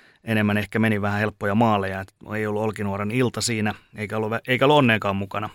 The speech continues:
mikä, mikä sekin välillä ratkaisee näissä. Mut kyllä toi on, toi on hyvin erikoinen juttu kyllä, että se on, sen täytyy korjaantua. Ja tää on vähän hankala, koska nyt tulee näitä helppoja pelejä,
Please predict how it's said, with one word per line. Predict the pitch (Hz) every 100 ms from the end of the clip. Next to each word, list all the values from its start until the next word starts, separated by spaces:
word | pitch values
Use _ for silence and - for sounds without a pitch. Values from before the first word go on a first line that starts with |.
| _ _
mikä, | 110 110 -
mikä | 131 123
sekin | 123 117 107
välillä | 107 101 107 - - - _
ratkaisee | 139 147 - 123
näissä. | 123 120
Mut | 117
kyllä | - 151 127
toi | 156
on, | 123 113 -
toi | 139
on | 123
hyvin | 135 123
erikoinen | 123 104 107 107
juttu | 110 -
kyllä, | 104 127 107 95
että | -
se | 110
on, | 101 101 98 -
sen | - 123 113
täytyy | 117 107 113 -
korjaantua. | 139 123 104 101 101 139 135 123 - _ _ _ _ _ -
Ja | 120
tää | 127
on | 127
vähän | 143
hankala, | 175 165 127 107
koska | - 131
nyt | -
tulee | 123 123
näitä | 123 151
helppoja | 139 - 104
pelejä, | - 104 101